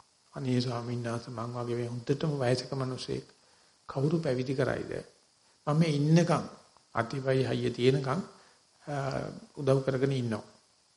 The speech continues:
එච්චරයි මට කරන්න පුළුවන්." එදා සංඝයා රැස් වෙච්ච වෙලාවේදී බුදුජානනාංශය අගවලු "මේ අර වයසක මිනිසෙක් වැඩ කරන රාද කියලා ඒ මිනිසෙකින් කවදා හරි උදව්වක් ගත්ත කෙනෙක් සංඝ සභාවේ ඉන්නවද?" කියලා. සාරිපුත්ත හාමුදුරුවෝ ගලු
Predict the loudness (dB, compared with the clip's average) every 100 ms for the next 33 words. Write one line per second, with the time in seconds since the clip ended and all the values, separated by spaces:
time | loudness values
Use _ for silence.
0 | _ _ -18 -6 -2 -2 0 2 2 0
1 | -2 -6 -8 -8 0 2 2 0 0 2
2 | 0 -2 -4 -4 -2 -2 0 0 -2 -4
3 | -20 -20 -20 _ _ 0 2 4 4 2
4 | 0 2 2 4 2 2 0 2 2 2
5 | 2 2 2 0 0 -2 -4 -2 0 0
6 | -2 -2 -2 -2 -2 0 0 0 -2 -4
7 | -8 -20 -20 _ 4 4 4 2 -2 2
8 | 2 2 -2 0 4 6 4 4 4 6
9 | 6 4 2 2 4 4 2 -2 -2 -2
10 | -2 0 -2 -4 -8 -12 -18 -20 _ _
11 | _ _ _ _ _ _ _ _ _ _
12 | _ -10 -4 -2 -2 -4 -4 -2 0 0